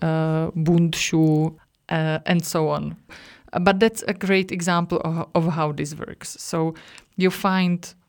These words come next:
"et cetera bunchu," and then you find it's a shoe with strap or sort,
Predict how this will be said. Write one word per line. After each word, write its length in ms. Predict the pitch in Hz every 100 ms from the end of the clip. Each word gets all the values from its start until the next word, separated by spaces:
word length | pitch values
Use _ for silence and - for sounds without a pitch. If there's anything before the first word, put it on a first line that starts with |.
| -
"et 200 | 190 - -
cetera 520 | 196 196 185 165 139 - _ _ -
bunchu," 880 | 170 185 190 - 226 220 226 233 240
and 160 | 190 175
then 200 | 180 175
you 320 | 165 160 151
find 340 | - 160 151 156
it's 220 | 160 165
a 260 | 156 147 - _
shoe 560 | - - - 175 175 170
with 120 | 160 156
strap 680 | - - - 190 190 190
or 140 | - 160
sort, 460 | - 170 - 165